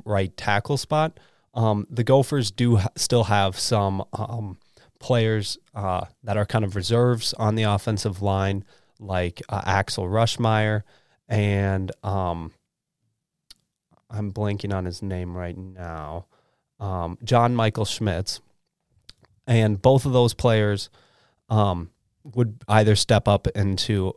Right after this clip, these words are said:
um, either the right tackle's position or they would play another position and they could move guys around, whether it be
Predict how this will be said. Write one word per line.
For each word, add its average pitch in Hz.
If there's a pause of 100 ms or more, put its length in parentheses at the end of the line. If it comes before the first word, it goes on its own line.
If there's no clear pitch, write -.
um, 85 (320)
either 104
the 95
right 92
tackle's 139 (140)
position 123
or 110
they 101
would 95
play 104
another 95
position 98
and 92
they 101
could 104
move 104
guys 95
around, 90
whether 90
it 87
be 92